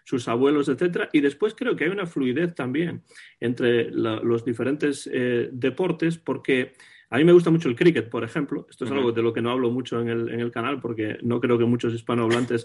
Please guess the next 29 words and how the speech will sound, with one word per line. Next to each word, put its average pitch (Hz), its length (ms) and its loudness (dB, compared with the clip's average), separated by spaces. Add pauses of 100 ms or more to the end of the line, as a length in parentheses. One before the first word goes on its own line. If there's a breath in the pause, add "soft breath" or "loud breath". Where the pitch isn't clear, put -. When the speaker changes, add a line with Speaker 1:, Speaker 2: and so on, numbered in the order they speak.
(120)
Speaker 1:
<laughs> - 100 -16
estén 127 320 2
muy 127 140 4
interesados 120 420 0
Speaker 2:
Sí. 127 60 -4
Speaker 1:
en 120 40 -2
el 123 80 -4
cricket, 160 300 0
pero 120 140 0
a - 20 2
mí 151 80 0
me 160 80 4
gusta 156 220 0
el 135 60 -2
béisbol 139 400 -2
y, 117 440 0
y, 117 100 -6
y 110 60 -4
me 113 100 -4
gusta 123 200 -2
Speaker 2:
Ajá. 135 40 -4
Speaker 1:
el 127 60 -8
cricket 139 340 0
y 110 80 2
lo 110 160 0
he 123 60 -2
jugado 127 340 -2
Speaker 2:
Sí. 117 60 0
Speaker 1:
incluso. 147 440 -4